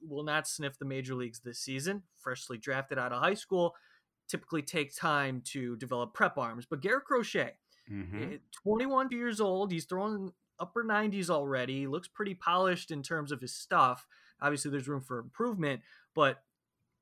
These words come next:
Speaker 1: what is, what is your
Speaker 2: <laughs>
Speaker 1: opinion now on Garrett Crochet potentially pitching in the big leagues this year?
Speaker 2: Wow. You know, that's, a-, it's something that I,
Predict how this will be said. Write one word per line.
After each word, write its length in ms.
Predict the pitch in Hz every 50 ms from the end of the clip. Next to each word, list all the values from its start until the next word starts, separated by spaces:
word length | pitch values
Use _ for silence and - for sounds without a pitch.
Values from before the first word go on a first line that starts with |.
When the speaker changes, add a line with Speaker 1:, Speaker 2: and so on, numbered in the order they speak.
| _ _ _ 165
Speaker 1:
what 340 | 160 143 143 151 180 214
is, 160 | 240 - - 196
what 240 | 175 175 190 202
is 100 | 226 214
your 140 | 214 214 208
Speaker 2:
<laughs> 0 |
Speaker 1:
opinion 400 | 196 190 - 226 226 220 202 190 170
now 280 | 170 160 156 160 165 170
on 180 | 160 170 170 143 -
Garrett 260 | - 214 202 190 180
Crochet 400 | 185 180 170 165 - - 196 180
potentially 460 | 170 - 156 - - 165 165 - 190 156
pitching 320 | - - 160 - - 170
in 80 | 180 185
the 60 | 185
big 180 | 165 220 254
leagues 220 | 254 202 147 123 123
this 180 | 131 - -
year? 160 | 127 123 123 - _ _ _ _ -
Speaker 2:
Wow. 220 | 101 101 98 - - - - - -
You 160 | 110 107 113
know, 200 | 117 120 123 123
that's, 240 | 127 135 131 - -
a-, 460 | - 131 143 - - 123 120 139 139
it's 120 | 117 113 -
something 280 | 151 143 139 143 135
that 160 | 117 113 110
I, 160 | 117 113 110